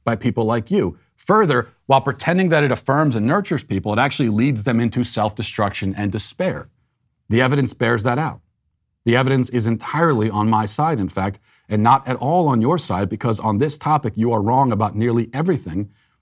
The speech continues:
and your underlying claims are so nonsensical and incoherent that you can't begin to explain them or defend them, and that's why you don't even try. Now, of course, there was a time when, uh, anyone with the first name Professor was thought to possess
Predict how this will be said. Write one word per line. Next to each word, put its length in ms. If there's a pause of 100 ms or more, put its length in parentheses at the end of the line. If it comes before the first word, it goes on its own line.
(200)
and 100
your 100
underlying 480
claims 360
are 80
so 260
nonsensical 760
and 100
incoherent 680 (300)
that 80
you 60
can't 300
begin 400
to 140
explain 480
them 160
or 100
defend 420
them, 220 (220)
and 120
that's 220
why 80
you 100
don't 260
even 180
try. 260
Now, 580
of 60
course, 160
there 80
was 120
a 40
time 420
when, 220
uh, 260
anyone 300
with 140
the 80
first 240
name 160
Professor 560
was 180
thought 220
to 60
possess 580